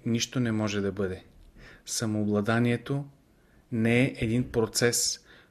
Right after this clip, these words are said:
който идва изведнъж. Той се вплита нишка по нишка.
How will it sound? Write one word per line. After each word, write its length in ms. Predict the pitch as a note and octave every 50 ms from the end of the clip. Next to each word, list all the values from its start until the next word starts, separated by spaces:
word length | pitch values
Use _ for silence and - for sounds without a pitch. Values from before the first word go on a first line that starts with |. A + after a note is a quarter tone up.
| _ -
който 420 | - A#2+ A#2 A#2 - - C3 - -
идва 320 | - C3 A#2 A#2 A2+ A#2+
изведнъж. 840 | A#2 A2+ G#2+ G#2+ G#2+ G#2+ G2+ G#2+ A2 B2+ C3 - - - - - - _ - _ _ _ _ _ _ _ _ _ _ - _ _ _ _ _ _ _ _ _ _ _ _ _ _ _ _ _ _ - _ _ _ _ _ -
Той 180 | - A#2+ A#2+ A#2
се 180 | - - B2+
вплита 500 | C3 - - - - B2+ C3 C3 - C3+
нишка 480 | B2+ B2 B2 B2+ B2+ B2+ - - - C#3
по 180 | - - - C3
нишка. 480 | C3 B2+ A#2 - - - - B2 -